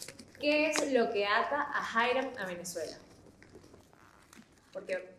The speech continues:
va perfecto con la marca. Va, tú eres una persona que rescata mucho tus raíces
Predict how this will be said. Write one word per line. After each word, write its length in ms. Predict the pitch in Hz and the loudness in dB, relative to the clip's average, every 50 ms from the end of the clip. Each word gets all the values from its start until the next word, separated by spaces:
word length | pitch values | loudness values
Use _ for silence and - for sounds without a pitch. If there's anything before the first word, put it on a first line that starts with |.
| - 196 | -12 -8
va 220 | 196 190 185 - - | -6 -6 -6 -6 -6
perfecto 400 | 226 226 226 - 254 247 254 254 | -8 -6 -6 -6 -6 -4 -4 -4
con 120 | 247 226 | -4 -4
la 60 | 196 180 | -4 -2
marca. 320 | 175 170 156 156 156 147 - - - - - _ - - - - - - - - - - - - - - - 214 | -4 -4 -6 -8 -12 -14 -18 -20 -20 -20 -20 _ -20 -20 -20 -20 -20 -20 -18 -18 -18 -18 -18 -20 -20 -12 -4 -2
Va, 280 | 202 208 - - - - | 0 0 0 -2 -6 -6
tú 140 | 247 240 240 | -4 -2 -2
eres 200 | 247 269 277 294 294 | -2 -2 -4 -4 -4
una 140 | 285 285 254 | -4 -4 -4
persona 320 | 233 - 226 220 220 226 | -4 -4 -4 -4 -4 -4
que 80 | 214 254 | -4 -4
rescata 400 | 233 208 208 - 196 190 202 208 | -6 -6 -6 -8 -8 -8 -6 -6
mucho 260 | 220 226 220 240 240 | -8 -8 -8 -8 -6
tus 180 | 254 247 214 202 | -6 -6 -4 -4
raíces 680 | 202 208 220 233 220 220 247 247 285 - - - - | -4 -4 -4 -4 -4 -6 -6 -6 -6 -8 -10 -14 -16